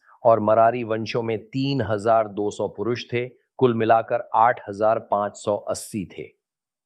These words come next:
ये दिलचस्प है कि हम कैसे देखते हैं कि ईश्वर का एक आधारभूत सिद्धांत, विभाजन, चुनाव और पृथक्करण कई समानांतर तरीकों से घटित होता है।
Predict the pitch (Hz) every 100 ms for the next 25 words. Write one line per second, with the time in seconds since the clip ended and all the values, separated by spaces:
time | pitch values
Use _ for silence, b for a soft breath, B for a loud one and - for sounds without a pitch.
0 | _ _ _ _ 185 202 165 160 240 233
1 | - 123 170 _ _ 175 196 190 185 180
2 | 254 160 - 143 123 147 156 151 151 -
3 | 175 156 143 139 - 120 120 117 147 156
4 | 113 139 139 - 104 98 117 127 131 -
5 | _ _ - 120 110 123 117 110 120 139
6 | _ _ _ 135 117 117 123 139 - _
7 | _ 131 123 131 139 208 220 143 113 117
8 | 143 _ _ _ 220 269 240 185 175 170
9 | 175 180 202 175 139 139 147 131 131 107
10 | 110 - 95 82 -